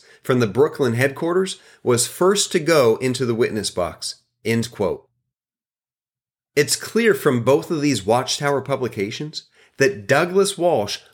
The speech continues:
was a real person, and that this trial did in fact take place. Not only that, but these publications make it clear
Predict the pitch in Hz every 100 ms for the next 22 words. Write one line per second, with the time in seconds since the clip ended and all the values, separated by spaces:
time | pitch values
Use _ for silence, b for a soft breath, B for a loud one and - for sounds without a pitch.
0 | - 92 117 170 110 104 - 117 113 117
1 | 110 123 110 - 82 - b b b 131
2 | 143 147 151 123 - - 190 202 131 98
3 | b b 95 95 143 156 160 151 127 127
4 | - - 107 90 - 143 131 76 - -
5 | _ _ _ _ - 123 175 202 196 151
6 | 135 180 110 90 _ b b - 120 98
7 | 104 151 185 - 165 165 170 160 165 117
8 | 98 101 117 160 208 196 - 185 156 87